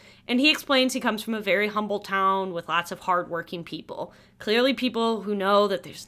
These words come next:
not a lot of opportunity for them in the Dominican Republic.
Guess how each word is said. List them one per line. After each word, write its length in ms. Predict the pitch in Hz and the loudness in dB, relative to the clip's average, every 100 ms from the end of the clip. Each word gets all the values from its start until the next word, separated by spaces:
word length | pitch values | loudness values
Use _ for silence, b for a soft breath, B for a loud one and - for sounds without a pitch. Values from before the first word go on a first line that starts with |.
| 156 | -12
not 200 | 175 233 | -6 -4
a 40 | |
lot 180 | 220 226 | -2 -2
of 60 | 214 | -2
opportunity 880 | 208 214 214 220 208 180 170 160 - | -6 -6 -8 -4 -4 -4 -8 -10 -12
for 180 | - 175 | -10 -8
them 380 | 147 147 165 - | -8 -10 -14 -10
in 100 | 185 | -8
the 80 | 185 | -6
Dominican 460 | 180 180 156 170 | -6 -8 -8 -8
Republic. 520 | 165 156 - - - | -10 -10 -14 -18 -20